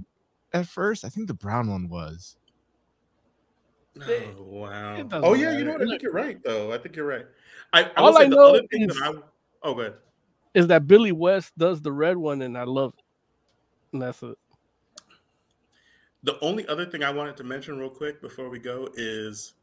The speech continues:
Speaker 2: I saw that The Rock tweeted that he's getting ready to do another video game movie, and he didn't say what it is. And so everybody's speculating, which, you know, people said a lot of different things, and I was just like,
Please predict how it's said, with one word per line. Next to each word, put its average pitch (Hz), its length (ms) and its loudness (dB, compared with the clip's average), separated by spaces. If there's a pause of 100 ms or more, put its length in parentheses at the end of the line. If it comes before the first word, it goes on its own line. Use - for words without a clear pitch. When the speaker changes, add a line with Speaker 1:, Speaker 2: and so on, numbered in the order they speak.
(1160)
Speaker 2:
I 123 80 2
saw 135 320 -2
that 139 180 -12
The 107 100 -6
Rock 107 500 -6 (920)
tweeted 131 380 -4
that 107 200 -4
he's 117 520 -12 (100)
getting 117 240 -2
ready 117 240 -2
to 101 60 -14
do 113 140 -6
another 110 240 -6
video 117 280 -2
game 143 400 2
movie, 156 460 -8 (1000)
and 120 100 -4
he 131 80 -4
didn't 127 220 0
say 120 140 0
what 110 180 -2
it 110 80 -6
is. 120 460 -6 (420)
And - 80 -14
so 139 120 -2
everybody's 120 300 -2
speculating, 143 720 -4 (960)
which, 120 340 -2
you 151 80 0
know, 104 260 -2
people 190 260 -8
said 147 140 -2
a 123 60 4
lot 117 200 2
of 107 100 -4
different 113 280 -6
things, 113 400 -4
and 107 140 -6
I 107 100 -4
was 104 140 -8
just 110 200 -10
like, 107 360 -8